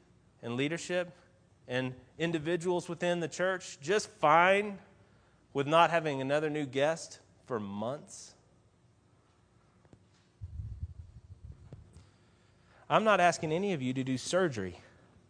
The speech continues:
yet. I'm not asking any of you to rebel against authorities yet.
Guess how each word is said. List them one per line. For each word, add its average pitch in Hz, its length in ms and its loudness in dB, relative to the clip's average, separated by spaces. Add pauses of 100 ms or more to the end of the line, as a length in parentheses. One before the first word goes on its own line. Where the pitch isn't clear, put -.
(520)
yet. 156 380 -2 (1400)
I'm 131 80 -4
not 170 140 6
asking 185 420 4 (180)
any 214 300 4
of 151 120 2
you 123 360 0 (180)
to 165 140 2
rebel 156 680 6
against 147 320 -2
authorities 143 840 4 (1160)
yet. 196 540 4